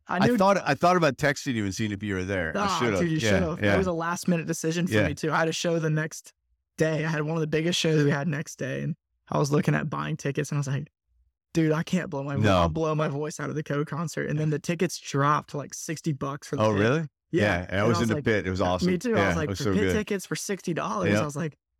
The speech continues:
Speaker 1: "Oh, it's worth it. Let's do it."
Speaker 2: Yep.
Speaker 1: And I was like, "I'll just,
Speaker 2: Yeah.
Speaker 1: I'll, I'll just mime the words with my mouth," which felt
Speaker 2: <laughs>
Speaker 1: so stupid.
Speaker 2: It
Speaker 1: But,
Speaker 2: sounds
Speaker 1: dude, it was,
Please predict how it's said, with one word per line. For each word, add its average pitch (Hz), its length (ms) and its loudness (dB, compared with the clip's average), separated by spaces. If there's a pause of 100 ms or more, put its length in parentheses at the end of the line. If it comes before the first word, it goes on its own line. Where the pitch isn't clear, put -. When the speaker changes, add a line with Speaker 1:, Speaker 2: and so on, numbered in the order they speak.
(120)
Speaker 1:
"Oh, 185 220 0
it's 185 220 0
worth 185 240 0
it. 175 60 4
Let's 196 200 0
do 208 140 -2
it." - 20 6
Speaker 2:
Yep. 202 120 6
Speaker 1:
And 165 80 2
I 160 80 -2
was 160 100 -4
like, 156 120 0
"I'll 180 120 0
just, 180 180 0
Speaker 2:
Yeah. 165 140 -2
Speaker 1:
I'll, 165 340 -8
I'll 160 160 0
just 151 160 0
mime 151 440 4
the 147 80 -4
words 147 380 -4
with 139 100 -10
my 143 120 -8
mouth," 147 400 -4
which - 140 -4
felt - 240 -4
Speaker 2:
<laughs> - 20 -6
Speaker 1:
so 143 340 -2
stupid. 143 520 -4
Speaker 2:
It - 20 -6
Speaker 1:
But, - 100 -6
Speaker 2:
sounds - 160 -4
Speaker 1:
dude, 180 200 2
it 165 40 2
was, 156 200 -2